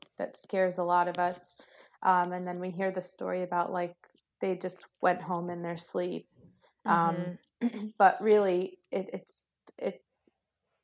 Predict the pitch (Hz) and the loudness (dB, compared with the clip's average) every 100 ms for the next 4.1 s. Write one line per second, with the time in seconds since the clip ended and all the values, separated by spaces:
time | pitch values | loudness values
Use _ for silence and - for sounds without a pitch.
0 | _ _ _ _ _ - - - 202 202 | _ _ _ _ _ -20 -18 2 4 4
1 | - 202 175 180 180 175 170 170 165 165 | 4 2 6 8 8 6 0 -2 -2 2
2 | 160 165 180 196 175 - 214 208 196 196 | 2 2 -2 -4 -8 0 4 4 2 0
3 | 170 160 - 202 - - 170 160 151 190 | 0 2 -2 -8 -12 -4 -2 -2 -4 -6